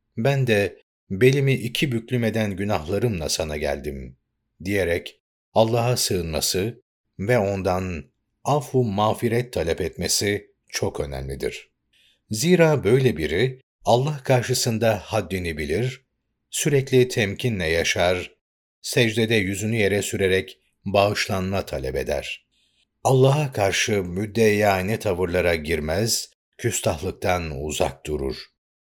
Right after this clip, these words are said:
Bir an olsun kulluk şuurundan ayrılmaz. Allah'ın başımızdaki bela ve musibetleri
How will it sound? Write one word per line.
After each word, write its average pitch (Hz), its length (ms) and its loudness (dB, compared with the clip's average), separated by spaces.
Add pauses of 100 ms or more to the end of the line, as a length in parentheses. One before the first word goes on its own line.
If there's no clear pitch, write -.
Bir 113 100 2
an 101 160 0
olsun 95 560 -4 (260)
kulluk 127 380 0
şuurundan 95 600 -2
ayrılmaz. 69 760 -4 (540)
Allah'ın 95 800 -2 (340)
başımızdaki 135 920 0
bela 123 340 2
ve 110 100 2
musibetleri 90 960 0